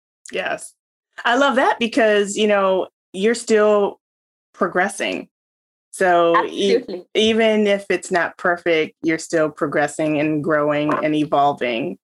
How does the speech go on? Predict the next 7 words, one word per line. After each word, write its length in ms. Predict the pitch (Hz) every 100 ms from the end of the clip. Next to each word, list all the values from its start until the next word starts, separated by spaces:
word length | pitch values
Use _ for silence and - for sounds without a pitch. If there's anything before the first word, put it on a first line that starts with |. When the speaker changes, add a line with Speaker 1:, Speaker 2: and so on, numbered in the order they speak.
| -
Speaker 1:
which 240 | 151 -
is 320 | 156 151 151
the 120 | -
end 160 | - 175
goal, 280 | 196 240 147
right? 340 | 139 151 214 - _ _ _ _ _ _ _ _ 320
Speaker 2:
And 220 | 370